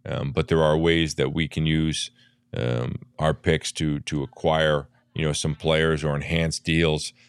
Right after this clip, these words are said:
uh, that will make us a better team, um, and that we can take another step forward next year and, and let it happen, uh, as I call, naturally.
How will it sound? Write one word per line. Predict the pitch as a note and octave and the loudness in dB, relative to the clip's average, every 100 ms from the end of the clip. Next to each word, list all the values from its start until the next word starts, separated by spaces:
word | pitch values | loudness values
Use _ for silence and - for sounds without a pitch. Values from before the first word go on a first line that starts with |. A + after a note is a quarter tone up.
| _ - | _ -6
uh, | D2 | -4
that | C#2+ D2+ | -2 0
will | D#2 | 0
make | D#2 D#2+ - | 2 0 0
us | D2+ | -4
a | D#2 | -4
better | C2 D#2 D#2 | -2 0 0
team, | D2 - E2 E2 E2 _ _ _ | -2 -4 -2 -2 -4 _ _ _
um, | - C#2+ C#2+ C#2 | -6 -2 -2 -2
and | D2 | -2
that | D2+ D2+ | 0 0
we | D#2+ | -4
can | D#2 | -4
take | - D#2 | -4 -2
another | D#2+ D#2+ D#2 D#2 | 0 0 0 -4
step | - D#2+ - | -2 -4 -4
forward | - D2+ C#2+ C#2 | -4 -2 -2 -2
next | D2 D2+ - - | -2 -4 -4 -4
year | D2 C#2 - | -2 -2 -6
and, | C2 B1 B1 - | -10 -10 -10 -12
and | D2+ | -6
let | D2+ D2 | -4 -2
it | C#2+ | -4
happen, | D2 D2 - C#2+ B1+ _ _ _ - | -4 -4 -4 -8 -10 _ _ _ -6
uh, | |
as | C2 C2+ C2+ C#2 | -2 0 -2 0
I | D2+ | 0
call, | D2 C#2 C#2 | 0 -2 -2
naturally. | C#2+ C#2 - A#1 - | -2 -2 -6 -8 -8